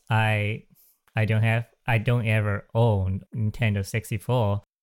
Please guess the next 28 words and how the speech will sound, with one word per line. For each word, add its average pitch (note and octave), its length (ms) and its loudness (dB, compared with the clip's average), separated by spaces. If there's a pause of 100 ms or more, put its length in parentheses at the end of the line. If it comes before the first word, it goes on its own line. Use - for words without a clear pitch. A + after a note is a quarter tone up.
(220)
but, A2 320 0
um, G#2 480 0
I've C3+ 240 0
spent D3 440 -2
quite F#3 220 -4
a C#3+ 80 0
lot A#2+ 220 0
of G#2 60 -6
time A2 340 -2
in G2+ 320 -2
Mario A2 380 0
Galaxy G#2+ 500 -4
before G2+ 420 -4
when, G2 420 -2 (340)
when A2 140 0
we G2+ 100 0
are F#2+ 40 -2
still G2+ 300 -4
on G#2 140 -2
the, G2 320 -4 (100)
the G#2+ 100 -4
Wii G#2 380 -2
machine. F#2+ 440 -4 (500)
And A#2 300 4
I A#2+ 80 2
have D3+ 220 2
to A2+ 80 -4
say, G#2+ 460 -2